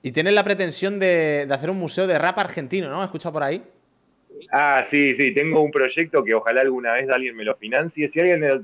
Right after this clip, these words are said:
Speaker 2: lo está dispuesto, mándenme ahí, marquito de jalabaluza arroba gmail, y ahí podemos charlarlo, si tienen la financiación. Yo la idea la tengo, tengo una idea de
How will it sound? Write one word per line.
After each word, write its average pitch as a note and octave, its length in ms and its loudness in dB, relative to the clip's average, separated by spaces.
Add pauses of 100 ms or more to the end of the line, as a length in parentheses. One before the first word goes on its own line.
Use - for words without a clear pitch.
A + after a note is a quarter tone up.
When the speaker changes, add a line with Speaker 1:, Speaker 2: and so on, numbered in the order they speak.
Speaker 2:
lo A#2+ 100 0
está B2+ 180 0
dispuesto, C3 920 2 (400)
mándenme B2+ 380 0 (100)
ahí, C3+ 300 2
marquito A2 440 0
de A2+ 100 4
jalabaluza A2 560 2
arroba A2 340 2
gmail, A#2 380 -2 (760)
y F#2 840 0 (260)
ahí G#2+ 180 0
podemos G#2 760 2
charlarlo, C3 760 2
si G#2 100 -12
tienen A2 260 0
la G2+ 120 -2
financiación. G#2 540 -4
Yo D#3+ 120 -2
la D3+ 100 4
idea E3+ 200 4
la C#3+ 120 2
tengo, D#3+ 420 -2 (640)
tengo A#2+ 180 0
una A#2 100 0
idea B2 280 4
de F#2 840 0